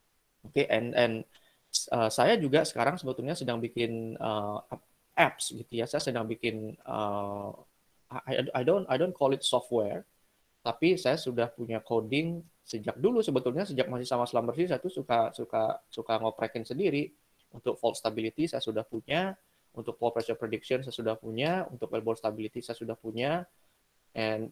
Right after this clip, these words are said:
uh, yeah, I mean, uh, itu sebetulnya sesuatu yang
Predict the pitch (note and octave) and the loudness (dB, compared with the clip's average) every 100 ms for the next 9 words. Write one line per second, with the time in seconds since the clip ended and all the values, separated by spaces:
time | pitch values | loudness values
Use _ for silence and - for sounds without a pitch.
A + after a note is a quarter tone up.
0 | - A2 G#2+ G#2+ G#2+ A#2 D#3 G#3 - A#2 | 0 2 4 4 2 2 2 2 2 0
1 | B2+ B2 A#2+ A#2 A#2 A2+ A2 - _ _ | 0 0 2 2 4 2 -2 -8 _ _
2 | _ _ _ - _ _ _ _ _ _ | _ _ _ -20 _ _ _ _ _ _
3 | _ _ _ _ _ - B2 G3 G3 B2 | _ _ _ _ _ -12 -2 0 0 -2
4 | B2+ F3 - _ _ _ _ - A#2 A2+ | -2 -4 -6 _ _ _ _ -10 -2 -2
5 | A2+ E3+ C3+ A2+ G#2+ | 2 4 4 0 -8